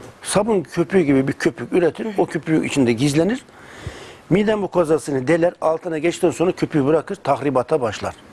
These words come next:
Speaker 1: Bu bakteri histamin de üretir.
Speaker 2: Evet.
Speaker 1: Birçok toksik madde üretiyor, histamin de üretiyor. İşte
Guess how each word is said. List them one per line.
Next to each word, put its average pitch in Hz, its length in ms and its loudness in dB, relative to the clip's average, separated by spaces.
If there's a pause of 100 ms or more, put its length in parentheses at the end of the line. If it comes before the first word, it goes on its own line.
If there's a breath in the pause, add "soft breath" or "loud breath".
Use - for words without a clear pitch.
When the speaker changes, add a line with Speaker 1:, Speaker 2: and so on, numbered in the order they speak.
(1040 loud breath)
Speaker 1:
Bu 226 120 4
bakteri 185 540 -2 (100)
histamin 185 520 -2
de 110 60 -4
üretir. 95 360 -8 (400)
Speaker 2:
Evet. 190 100 2
Speaker 1:
Birçok 226 340 0
toksik - 360 -2
madde 160 280 0
üretiyor, 147 280 2
histamin 175 420 0
de 113 60 -4
üretiyor. 92 340 -8 (1400 loud breath)
İşte 202 460 0